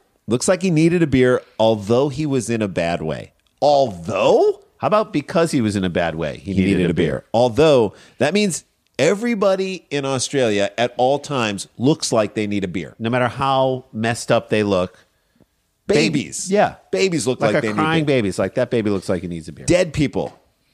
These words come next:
Speaker 1: Give 'em a Foster's. An ambulance was waiting at Darwin, a Darwin boat ramp when they arrived. By the way, Darwin,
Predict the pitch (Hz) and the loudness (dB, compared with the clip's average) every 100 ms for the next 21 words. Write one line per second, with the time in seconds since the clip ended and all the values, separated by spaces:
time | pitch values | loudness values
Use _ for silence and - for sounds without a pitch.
0 | _ - 185 180 175 - 175 170 - 85 | _ -4 -2 0 -2 0 2 2 0 -2
1 | 62 - - _ _ _ _ _ _ - | -2 -6 -8 _ _ _ _ _ _ -14
2 | - - - 107 131 175 175 180 - 147 | -12 -8 -6 0 0 2 2 0 0 0
3 | 117 127 127 127 127 104 107 90 104 113 | 2 4 4 2 0 0 0 2 2 4
4 | 107 95 90 95 107 _ _ - - - | 4 2 0 -4 -8 _ _ -12 -10 -4
5 | 101 90 113 120 117 101 110 113 90 90 | -2 2 4 4 2 2 2 2 2 0
6 | 82 92 90 87 87 87 76 - 254 151 | 0 -2 0 2 2 2 0 0 2 2
7 | 90 73 95 - 120 131 135 90 60 | 0 -4 -14 2 4 6 4 0 -4